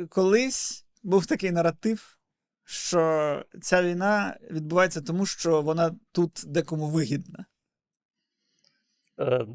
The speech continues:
Speaker 2: ну да, пам'ятаю, пам'ятаю. Не так давно це відбувалося, до речі.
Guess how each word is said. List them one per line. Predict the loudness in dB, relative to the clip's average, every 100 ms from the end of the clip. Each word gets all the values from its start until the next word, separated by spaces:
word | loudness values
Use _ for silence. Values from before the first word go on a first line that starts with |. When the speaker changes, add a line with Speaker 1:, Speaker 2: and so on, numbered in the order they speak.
| -12
Speaker 2:
ну | -8 -6
да, | 2 4 4 0 _ -16 -14
пам'ятаю, | -2 0 6 6 4 _ _ _
пам'ятаю. | -2 2 4
Не | 4
так | 4 6
давно | 4 2
це | -2
відбувалося, | 0 2 2 0
до |
речі. | -4 -4 -8